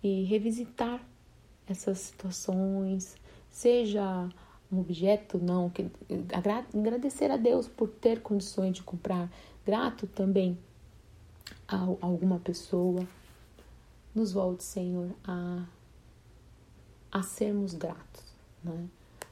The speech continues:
Que naqueles pontos, naqueles momentos em que estamos sendo um dos nove, o Espírito Santo possa trazer clareza, luz, Pai das luzes, que haja luz sobre isso e possamos identificar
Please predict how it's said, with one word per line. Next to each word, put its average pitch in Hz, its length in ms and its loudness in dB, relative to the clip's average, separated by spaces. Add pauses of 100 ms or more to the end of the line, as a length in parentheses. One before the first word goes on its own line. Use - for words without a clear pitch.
(240)
Que 175 160 -10
naqueles 220 560 -2
pontos, 185 680 0
naqueles 185 480 -2
momentos 180 460 0
em 180 160 -2
que 180 480 -2 (560)
estamos 185 800 -2
sendo 196 380 0
um 196 100 0
dos 190 260 -2
nove, 190 560 -2
o 190 40 0
Espírito 190 360 -4
Santo 190 300 -2
possa 185 400 -2
trazer 180 640 -2 (520)
clareza, 185 600 0
luz, 202 800 0 (180)
Pai 190 140 2
das 214 240 0
luzes, 175 320 -2
que - 200 -6
haja 208 240 0
luz 220 460 4
sobre 180 360 0
isso 185 300 0 (420)
e 202 60 2
possamos 196 560 2
identificar 214 840 -2